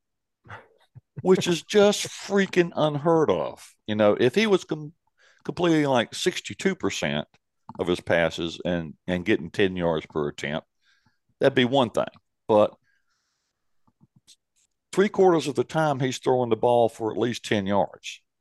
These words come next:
I mean, that, that's damn good. And the, the second part I wanna talk about is his, my favorite pass from May yesterday was an incompletion.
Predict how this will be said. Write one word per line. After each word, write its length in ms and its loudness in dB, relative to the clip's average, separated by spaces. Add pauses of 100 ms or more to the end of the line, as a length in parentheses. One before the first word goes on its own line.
(160)
I 60 -4
mean, 420 -6 (1200)
that, 220 2 (180)
that's 600 -4 (1400)
damn 280 2
good. 260 0 (640)
And 240 2
the, 200 6
the 100 4
second 460 0
part 360 2
I 100 -6
wanna 260 -8
talk 300 -4
about 340 -2
is 200 -2
his, 300 -2 (1120)
my 180 2
favorite 400 2
pass 580 -2
from 440 -4
May 160 4
yesterday 680 2
was 280 -4
an 100 -4
incompletion. 680 -2